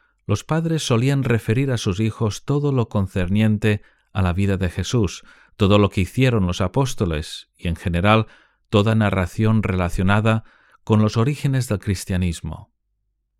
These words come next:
También fueron estas las historietas que deleitaron la niñez de nuestros antepasados, los puritanos.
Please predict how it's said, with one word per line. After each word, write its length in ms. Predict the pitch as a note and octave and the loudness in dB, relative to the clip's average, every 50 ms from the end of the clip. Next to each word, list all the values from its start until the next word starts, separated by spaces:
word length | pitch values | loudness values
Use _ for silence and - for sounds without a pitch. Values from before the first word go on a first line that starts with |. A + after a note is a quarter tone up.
| _ _ | _ _
También 360 | - A#2+ B2 B2+ C#3+ B2+ A2+ | -2 0 0 2 2 2 0
fueron 340 | - - A2 G#2 G2+ A2 A2 | 0 2 0 2 4 4 2
estas 480 | G#2 G2+ - - - A#2 A2+ A2+ G#2 - | 2 0 -2 -2 -4 -4 -2 -2 -4 -4
las 220 | F#2 F2 - - | -4 -4 -4 -4
historietas 800 | F#2 E2+ - - F2 F2 G2+ A2 G#2+ - - G#2+ G#2 - - - - _ _ _ _ _ _ _ | -6 -6 -4 -4 -2 2 2 2 2 2 0 0 0 0 -4 -10 -18 _ _ _ _ _ _ _
que 100 | - G#2 | -2 0
deleitaron 600 | G2 G#2+ G#2 G#2+ G#2+ G#2 - C3 C#3 D3 C#3+ C#3 B2+ | 2 2 2 2 2 2 0 -2 0 0 0 0 0
la 100 | G#2+ F#2+ | 0 0
niñez 500 | F#2+ F#2+ G2 A2 A#2 A#2+ A#2+ A2 - - | 2 2 2 2 2 0 0 -2 -4 -6
de 120 | G2+ F2+ | -4 -2
nuestros 480 | F2+ F#2 G2 G2 - - F#2+ F2 - G2 | -2 -2 -2 -4 -4 -6 -8 -4 -2 0
antepasados, 960 | F#2 F#2 E2+ - F2 D#2+ F2+ F2 - - C3 A2 F#2 E2+ D#2+ E2 - - - - | 0 0 0 -2 -2 -2 -2 -2 -2 -2 -2 0 -2 -2 -4 -6 -10 -12 -10 -8
los 200 | E2+ D#2 - - | -6 -6 -6 -4
puritanos. 840 | - - F2 F2 E2+ - A#2 A#2 G2+ D#2+ D2 - - - - | -2 0 0 0 0 2 2 2 2 0 -4 -8 -12 -18 -20